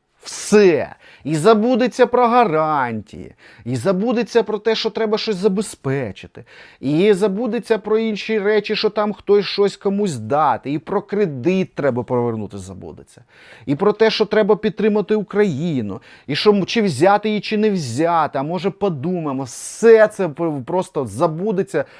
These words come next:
в той, в той самий момент, як тільки Росія зайде на територію Європейського Союзу. Одразу: "Україна, рятуй, а, гроші тобі на, зброю тобі на,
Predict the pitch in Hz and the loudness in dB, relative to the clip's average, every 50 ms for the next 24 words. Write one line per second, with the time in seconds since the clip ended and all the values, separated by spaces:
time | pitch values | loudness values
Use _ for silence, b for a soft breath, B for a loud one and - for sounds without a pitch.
0 | B B B B 113 113 - - - 185 208 208 190 165 147 131 - - 180 202 | B B B B -16 -16 -8 0 2 4 6 6 6 4 2 -2 -2 2 4 4
1 | 208 185 - 185 156 156 175 165 143 135 135 139 165 196 220 233 196 165 151 - | 4 2 0 -2 -4 -2 -2 -2 -2 -4 -4 -4 -4 -4 -4 -4 -4 -6 -8 -8
2 | - _ - - 156 170 196 220 190 208 180 160 151 131 - - 165 202 196 190 | -12 _ -8 -4 -2 0 0 0 0 -2 -2 -2 -4 -6 -6 -6 -2 -2 0 0
3 | 160 156 170 190 196 170 175 160 151 - 160 139 135 - 180 190 185 175 156 156 | 0 0 0 0 -2 -2 -6 -6 -8 -8 -10 -10 -6 -4 -4 -4 -2 -2 -2 -4
4 | 147 139 - 175 170 165 - - 151 - - 151 143 131 113 95 92 _ _ _ | -4 -4 -6 -6 -8 -6 -8 -10 -10 -8 -6 -4 -4 -4 -4 -8 -10 _ _ _
5 | _ _ _ _ _ _ _ _ _ _ _ _ _ _ _ _ _ - 147 175 | _ _ _ _ _ _ _ _ _ _ _ _ _ _ _ _ _ 2 4 4
6 | 196 170 208 214 208 185 165 131 104 123 143 139 - 143 175 190 208 190 175 147 | 4 4 4 4 4 4 4 2 0 -2 -4 -4 0 2 2 4 4 2 0 -2
7 | 135 127 120 139 139 - - 220 226 226 208 196 b b b b b b b b | -2 -2 -2 -4 -2 -2 -2 -2 -2 -4 -6 -8 b b b b b b b b
8 | b b - - 139 151 151 135 139 156 170 208 208 190 - - 160 - - 139 | b b -4 2 4 4 4 4 6 6 8 8 6 6 4 -2 -2 0 0 0
9 | 127 131 139 139 147 165 202 202 202 208 202 b b b b b b 120 104 104 | 2 2 2 2 2 2 2 2 0 -2 -6 b b b b b b -8 -4 -2
10 | 135 139 139 175 208 226 220 196 170 147 131 - - 135 117 110 135 139 135 147 | -2 0 2 4 6 6 6 6 6 4 2 0 -2 -2 0 2 2 2 2 2
11 | 185 214 214 214 208 208 214 | 0 0 0 0 -2 -4 -8